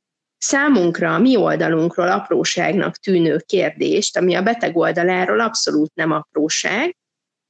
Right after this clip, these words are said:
és hát, ö, mert, mert tud oly-, olyat kérdezni, amire ott kapásban az ember nem tud válaszolni.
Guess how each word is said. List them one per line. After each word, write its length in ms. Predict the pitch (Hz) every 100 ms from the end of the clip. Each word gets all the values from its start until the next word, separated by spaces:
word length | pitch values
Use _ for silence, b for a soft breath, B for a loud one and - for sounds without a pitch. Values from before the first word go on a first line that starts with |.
| _ _
és 200 | 302 302
hát, 260 | 381 381 - _
ö, 140 | - -
mert, 320 | 269 392 208
mert 200 | 214 214
tud 180 | 247 196
oly-, 260 | 196 202 -
olyat 460 | - 220 190 180
kérdezni, 540 | - 226 220 269 262 294
amire 280 | 269 277 -
ott 200 | 302 -
kapásban 480 | 339 330 285 285
az 80 | 285
ember 280 | 285 269 269
nem 240 | 269 233
tud 220 | 202 180 175
válaszolni. 1000 | 160 143 160 170 - 156 - - -